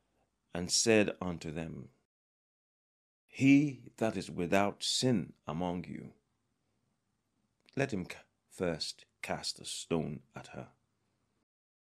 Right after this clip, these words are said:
And again he stooped down and wrote on the ground. And they which heard it, being convicted by their own conscience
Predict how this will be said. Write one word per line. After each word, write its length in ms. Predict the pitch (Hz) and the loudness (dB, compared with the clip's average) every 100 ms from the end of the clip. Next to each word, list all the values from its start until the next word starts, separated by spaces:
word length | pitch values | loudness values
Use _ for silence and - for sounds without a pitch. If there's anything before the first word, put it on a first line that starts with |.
| _ _ - | _ _ -10
And 160 | 80 82 | -4 -2
again 540 | 95 127 92 82 90 _ _ _ _ _ _ | 0 2 0 -2 -10 _ _ _ _ _ _
he 140 | - 80 | -8 -4
stooped 640 | - - - 139 139 - | -4 -4 -2 -2 -4 -8
down 540 | - 104 - - 135 - _ _ _ _ - | -2 0 -2 -8 -10 -14 _ _ _ _ -6
and 300 | 85 87 95 | -4 0 6
wrote 380 | 110 - - - | 6 6 -2 -14
on 180 | 71 73 | -10 -10
the 60 | |
ground. 460 | 76 78 71 - - - _ _ _ _ _ _ _ _ _ _ _ _ _ _ _ _ _ _ _ 87 | -6 -4 -4 -6 -20 -20 _ _ _ _ _ _ _ _ _ _ _ _ _ _ _ _ _ _ _ -2
And 180 | 98 | 8
they 160 | 131 131 | 12 12
which 280 | 117 117 - | 12 6 2
heard 340 | 123 147 131 | 2 2 2
it, 260 | - - - _ _ _ _ _ _ _ _ _ _ _ _ _ _ 80 | -4 -14 -20 _ _ _ _ _ _ _ _ _ _ _ _ _ _ 0
being 300 | 131 151 151 | 6 6 6
convicted 800 | - 110 87 135 131 - - - _ - | 0 0 2 0 -2 -10 -10 -12 _ -6
by 220 | 82 82 | -4 -2
their 280 | 82 87 90 - | 0 -2 -2 6
own 540 | 135 147 131 92 76 - | 8 10 8 4 0 -6
conscience 840 | - 101 95 - - - - - | -4 -2 -2 -8 -12 -14 -14 -14